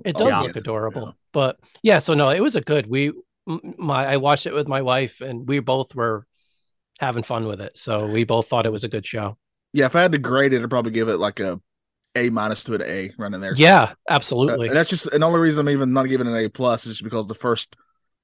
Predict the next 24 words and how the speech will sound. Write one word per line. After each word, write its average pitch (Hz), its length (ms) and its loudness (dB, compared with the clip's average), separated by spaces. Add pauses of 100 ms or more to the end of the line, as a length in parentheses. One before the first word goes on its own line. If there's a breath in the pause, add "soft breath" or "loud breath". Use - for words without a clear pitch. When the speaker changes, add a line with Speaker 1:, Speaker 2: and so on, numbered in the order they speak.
Speaker 2:
like, 117 180 -2
fifteen 135 400 0
minutes, 127 320 0
besides 117 560 -2
that, 110 220 0 (120)
uh, 101 140 -4 (100)
Castlevania 117 600 -2
game, 104 340 -4
I 98 80 -4
was 98 140 -8
just 101 160 -12
kinda 104 220 -8
zoning 95 300 -8
out, 98 300 -6
'cause - 140 -20
most 120 220 -6
of 110 140 -4
this, - 120 -20 (120)
most 170 260 4
of - 40 -8
that 147 140 4
stuff 131 320 0 (240 soft breath)
for 143 180 0
me, 135 600 2